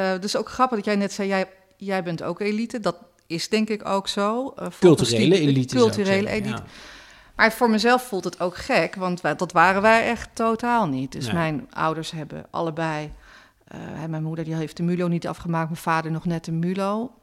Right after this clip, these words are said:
Speaker 1: Maar wel in een tijd dat je je dan nog helemaal kon opwerken. Dus mijn ouders
Speaker 2: Ja.
Speaker 1: die hebben allebei toch een mooie carrière kunnen maken door gewoon heel erg hard te werken.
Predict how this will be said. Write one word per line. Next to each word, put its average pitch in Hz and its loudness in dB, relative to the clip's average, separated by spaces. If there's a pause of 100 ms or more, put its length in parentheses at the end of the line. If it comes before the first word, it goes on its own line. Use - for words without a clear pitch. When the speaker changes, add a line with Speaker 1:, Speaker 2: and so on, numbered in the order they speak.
(160)
Speaker 1:
Maar 180 -4
wel 214 6
in 196 4
een 170 -2
tijd 165 0
dat 160 -6
je 175 -6
je 170 -2
dan 165 -2
nog 165 -2
helemaal 190 -2
kon 170 -8
opwerken. 220 -2
Dus 196 -6
mijn 175 -4
ouders - -4
Speaker 2:
Ja. 180 -6
Speaker 1:
die 170 -2
hebben 165 -4 (500)
allebei 170 -2
toch - -6
een 185 -4
mooie 208 4
carrière 180 -2
kunnen 190 4
maken 170 0
door 170 -4
gewoon 190 2
heel 240 6
erg 175 2
hard 175 -4
te 175 -8
werken. 175 -4